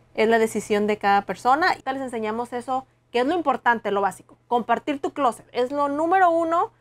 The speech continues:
y por donde se debe de empezar. Y así el técnico ya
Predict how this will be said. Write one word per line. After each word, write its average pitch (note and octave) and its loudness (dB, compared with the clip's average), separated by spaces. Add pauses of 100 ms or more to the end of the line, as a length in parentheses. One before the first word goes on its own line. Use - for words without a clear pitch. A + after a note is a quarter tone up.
(220)
y A#3 -4
por A3+ -2
donde A3 -2
se A3+ -6
debe B3 0
de B3+ -2
empezar. G3+ -6
Y G#3+ -4
así G#3 -6
el B3 -4
técnico D4 -4
ya A#3 4